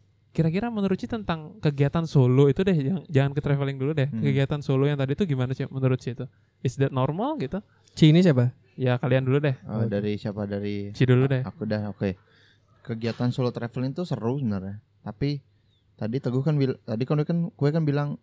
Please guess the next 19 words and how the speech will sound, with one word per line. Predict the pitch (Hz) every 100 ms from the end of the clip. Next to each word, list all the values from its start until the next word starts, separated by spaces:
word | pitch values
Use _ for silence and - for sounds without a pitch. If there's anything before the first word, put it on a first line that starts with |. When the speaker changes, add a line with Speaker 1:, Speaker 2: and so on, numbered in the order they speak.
| _
Speaker 2:
itu | - 160
pisau | 151 147
bermata | 135 123 123 123
dua, | 110 113
Gue. | 113 101 _
Benar | - 113 123
Speaker 1:
Mm-mm. |
Speaker 2:
juga | 117 123
sebenarnya. | 104 110 101 98 104 _ _ _ _ _
Satu | - -
sisi | 110 113 156
itu | 147 170
menyenangkan, | 160 131 107 131
satu | 147 139
sisi | 135 135
itu | 175 202
juga | 170 147
kayak | 143 139 -
cukup | 127 135